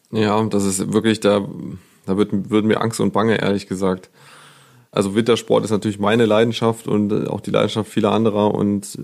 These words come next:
irgendwann könnte es sein, dass es vor allem ein bisschen ausstirbt, weil die jungen Leute gar keine Chance mehr haben, den zu betreiben. Natürlich wird's irgendwo Skigebiete geben, und,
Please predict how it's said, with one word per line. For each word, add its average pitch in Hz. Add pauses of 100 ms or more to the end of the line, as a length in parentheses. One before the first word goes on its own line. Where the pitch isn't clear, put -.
(120)
irgendwann 104
könnte 101
es 98
sein, 104
dass 104
es 101
vor -
allem 113 (400)
ein 113
bisschen 107
ausstirbt, 113
weil 107
die 101 (120)
jungen 113
Leute 104
gar 107
keine 104
Chance 107
mehr 101
haben, 101
den 101
zu 95
betreiben. 101
Natürlich 107
wird's 104
irgendwo 104
Skigebiete 107
geben, 104
und, 98